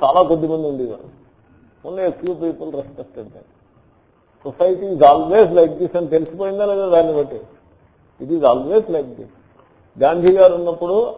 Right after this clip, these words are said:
ఆయన మీద విమర్శలు చేసి, ఇప్పుడు ఎలాగైతే ప్రభుత్వం మీద, ప్రభుత్వం ఏది చేద్దామన్నా విమర్శలు చేసేవారో గాంధీ గారిని విమర్శలు చేసేవాళ్ళు బోలెడు మంది ఉండేవారు.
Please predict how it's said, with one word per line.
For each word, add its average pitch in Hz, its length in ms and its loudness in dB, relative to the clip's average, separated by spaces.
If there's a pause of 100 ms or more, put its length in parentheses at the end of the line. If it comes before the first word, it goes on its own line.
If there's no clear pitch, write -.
(120)
ఆయన 156 280 2
మీద 180 200 -2 (760)
విమర్శలు 156 380 -2
చేసి, 160 300 -4
ఇప్పుడు 160 300 -8
ఎలాగైతే 165 480 -2
ప్రభుత్వం 151 560 -6
మీద, 151 120 -6 (760)
ప్రభుత్వం 139 420 -6
ఏది 143 380 -2
చేద్దామన్నా 147 500 2
విమర్శలు 135 460 -6
చేసేవారో 135 500 -4
గాంధీ 135 380 2
గారిని 139 340 2
విమర్శలు 127 300 -8
చేసేవాళ్ళు 143 480 -6
బోలెడు 127 300 2
మంది 123 200 -8
ఉండేవారు. 107 420 -16